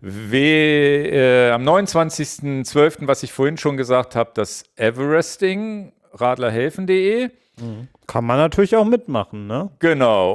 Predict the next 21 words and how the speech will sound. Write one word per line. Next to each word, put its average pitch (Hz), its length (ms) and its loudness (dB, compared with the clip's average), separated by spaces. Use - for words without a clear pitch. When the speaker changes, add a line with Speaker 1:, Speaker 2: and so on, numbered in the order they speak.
Speaker 1:
Und 135 200 -2
dann 180 320 2
gibt's 180 280 -4
am 135 300 -4
dreißigsten 180 640 -2
zwölften, 196 380 0
jetzt 135 180 -2
hab 175 100 2
ich 208 120 -2
nämlich 147 260 -4
auch 127 80 -4
die 135 140 -4
Antwort 131 520 -2
von 120 680 -8
Kilometer 131 480 -4
für - 160 -10
Kinder 143 300 -6
von 127 160 -8
Michael 123 380 -2
nämlich 101 240 -10
bekommen. 165 560 -4